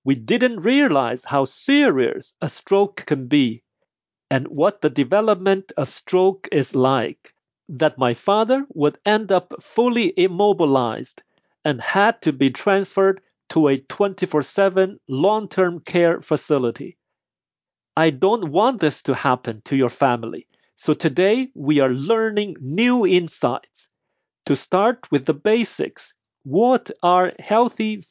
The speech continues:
food substitutes? And next week we will learn healthy ways of cooking. Let's get started. Less white bread,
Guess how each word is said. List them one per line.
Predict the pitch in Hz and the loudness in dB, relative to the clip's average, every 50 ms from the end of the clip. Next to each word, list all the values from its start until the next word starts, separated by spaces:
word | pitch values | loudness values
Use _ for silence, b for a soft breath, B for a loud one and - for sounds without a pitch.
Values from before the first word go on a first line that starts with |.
| _ | _
food | - 208 214 208 208 202 196 - - | -2 0 0 2 0 0 -2 -4 -10
substitutes? | - - - 220 226 - - - - - 135 120 - - 135 127 113 92 80 71 - - - - _ _ _ _ _ _ _ _ _ _ _ - | -18 -2 0 0 0 0 -2 -8 -6 -6 -6 -4 -2 0 2 2 2 0 -4 -8 -12 -18 -20 -20 _ _ _ _ _ _ _ _ _ _ _ -2
And | 135 135 120 120 | -2 -2 0 0
next | 151 214 233 - - - | 0 0 0 -2 -6 -8
week | 160 220 247 269 269 269 - - _ - | -4 -2 0 2 0 0 -2 -10 _ -2
we | 135 131 | -2 0
will | 120 127 123 120 | 2 0 0 0
learn | 127 143 175 190 190 185 180 175 - | 0 0 0 2 2 0 -2 -4 -8
healthy | - - 220 262 294 285 - - 233 233 220 | -4 -2 0 2 2 0 0 0 0 0 0
ways | 180 160 170 208 214 208 220 220 208 - _ - | 0 0 0 2 2 2 2 0 -4 -8 _ -2
of | 196 185 185 190 190 _ _ _ _ - | 2 2 2 2 0 _ _ _ _ -2
cooking. | - 180 151 - 143 113 98 92 _ _ _ _ _ _ _ _ _ _ _ _ _ _ _ 131 | -2 -2 -2 -2 -4 -6 -6 -8 _ _ _ _ _ _ _ _ _ _ _ _ _ _ _ -2
Let's | 135 202 269 285 - - | 0 2 2 2 0 -2
get | - - 196 190 - | -2 0 0 0 -2
started. | - - 156 151 139 117 110 - - - - - _ _ _ _ _ _ _ _ _ _ _ _ _ _ _ _ _ _ _ _ _ _ _ _ _ _ _ _ _ _ | -2 0 2 2 2 2 -2 -6 -8 -10 -16 -20 _ _ _ _ _ _ _ _ _ _ _ _ _ _ _ _ _ _ _ _ _ _ _ _ _ _ _ _ _ _
Less | 131 127 127 143 165 208 240 240 - - - - | -12 -8 -4 -2 0 0 0 0 -2 -4 -12 -18
white | - 135 120 117 127 160 208 247 247 - - | -16 -14 -4 0 2 2 2 2 0 -4 -2
bread, | - 156 175 190 196 196 196 190 185 156 | 0 2 4 4 4 4 2 0 -2 -6